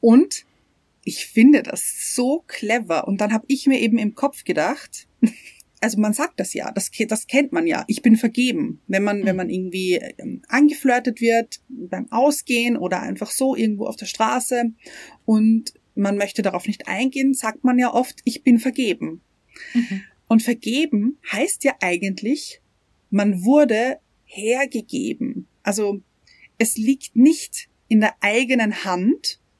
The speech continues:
Speaker 1: dass man in einer Beziehung ist.
Speaker 2: Ich überlege gerade, oder könnte man sich auch selbst hergegeben haben? Man vergeben. Aber nein, es ist wirklich, wie du sagst, es klingt nach, jemand anderer hat mich vergeben.
Speaker 1: Ja.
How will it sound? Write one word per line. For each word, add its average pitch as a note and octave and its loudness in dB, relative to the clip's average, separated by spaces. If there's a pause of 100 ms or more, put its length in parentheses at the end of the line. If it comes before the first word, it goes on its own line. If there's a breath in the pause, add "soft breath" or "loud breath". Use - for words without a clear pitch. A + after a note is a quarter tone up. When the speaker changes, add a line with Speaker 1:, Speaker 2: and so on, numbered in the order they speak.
(280)
Speaker 1:
dass - -2
man A#3 2
in A3+ 6
einer G#3 -2
Beziehung G#3+ -2
ist. - -10 (1200 loud breath)
Speaker 2:
Ich - -16
überlege A3+ -6
gerade, F#3+ -2
oder A#3+ 0
könnte A#3 -4
man A#3 0
sich B3 -6
auch C4 -8
selbst - -6 (100)
hergegeben E3 -6
haben? D#3+ -6 (520)
Man F3 -12
vergeben. F3 -14 (280 loud breath)
Aber A#3 -2
nein, B3 4
es G3+ -8
ist A3+ -8
wirklich, C4 -6
wie A3+ -2
du A#3 -2
sagst, B3 -6
es - -12 (640)
klingt A#3+ 2
nach, G#3+ -2
jemand G3+ -6
anderer F3+ 0
hat - -6
mich - -10
vergeben. D#3+ -10 (220 loud breath)
Speaker 1:
Ja. C#4+ 0